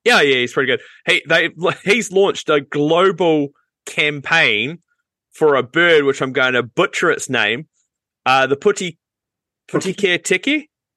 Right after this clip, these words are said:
Speaker 1: I don't know which. Yeah, anyway. Uh, so he wants it to win. So he's put billboards up all around <laughs> the world. He's
Speaker 2: Oh,
Speaker 1: crashed.
Speaker 2: really?
Speaker 1: Oh, yeah. Like Paris,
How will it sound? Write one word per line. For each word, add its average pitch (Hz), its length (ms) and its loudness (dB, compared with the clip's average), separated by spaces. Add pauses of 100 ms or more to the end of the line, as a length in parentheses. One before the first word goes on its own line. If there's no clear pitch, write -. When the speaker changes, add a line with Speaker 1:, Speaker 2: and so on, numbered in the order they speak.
(640)
Speaker 1:
I 123 60 -4
don't 131 80 0
know 127 80 2
which. 117 260 -4
Yeah, 123 140 0
anyway. 95 260 -2 (480)
Uh, 135 240 2
so 165 300 -2
he 202 160 0
wants 190 320 -2
it - 160 -6
to 156 120 -2
win. 120 420 -2
So 143 180 -4
he's 196 240 -2
put - 180 -2 (120)
billboards 156 520 0
up 117 160 -2 (100)
all 160 240 2
around 160 300 2
<laughs> 139 60 -10
the 147 120 -8 (140)
world. 120 460 -2 (420)
He's 160 200 0
Speaker 2:
Oh, 262 80 2
Speaker 1:
crashed. 202 360 0
Speaker 2:
really? 165 640 -2 (600)
Speaker 1:
Oh, 269 160 4
yeah. 220 380 0 (220)
Like 180 340 0 (180)
Paris, 180 680 2